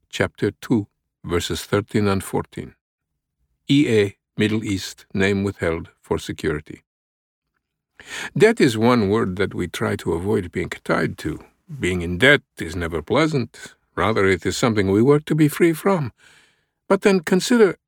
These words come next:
a cancelled debt. Those two words will bring joy and happiness to your life. In these verses from Colossians, Paul recounts that Christians were once in debt, the greatest of debts that deserved eternal hell.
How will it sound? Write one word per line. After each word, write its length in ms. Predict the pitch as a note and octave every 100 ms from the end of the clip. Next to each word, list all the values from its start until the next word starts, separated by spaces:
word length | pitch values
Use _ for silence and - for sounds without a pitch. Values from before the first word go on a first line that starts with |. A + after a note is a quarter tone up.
| _ -
a 80 | D3+
cancelled 600 | - G#3 F#3+ - D#2 D#2
debt. 340 | D2 - _ _ _ _ _ G2+
Those 260 | B2+ C#3+ _ -
two 140 | D3
words 460 | B2 D3 D3 G#2 -
will 180 | G#2
bring 380 | G2 G#2+ C#3 A2
joy 380 | F2 A#2 D#3+ C#3
and 140 | G#2
happiness 500 | G2 D#3 D#3 G2 E2 -
to 120 | F2+
your 180 | E2 F2
life. 340 | D#2+ E2+ _ _ _ _ _ _ _ _ _ _ - - -
In 140 | E3 E3+
these 260 | A#3+ A#3+
verses 480 | - D#3+ - A#2+ G2
from 260 | - F#2+ F#2+
Colossians, 600 | G2 F#2+ A2+ - G2 -
Paul 280 | - E3 F#3
recounts 480 | A#2+ - A#2 A2+
that 200 | - G2
Christians 460 | - D#3+ - G#2+ G#2
were 220 | G#2 G2
once 320 | G2 G#2 G#2
in 160 | B2 D3+
debt, 380 | - - _ _ _ -
the 80 | -
greatest 560 | F2 F2+ E3+ - - -
of 160 | D#2+
debts 340 | E2 D2+ - -
that 200 | F2+ -
deserved 540 | G#2 G2 C3 C3+ A2
eternal 480 | G2+ G2+ C#3+ B2+ G#2+
hell. 400 | G#2 F#3+ E3 -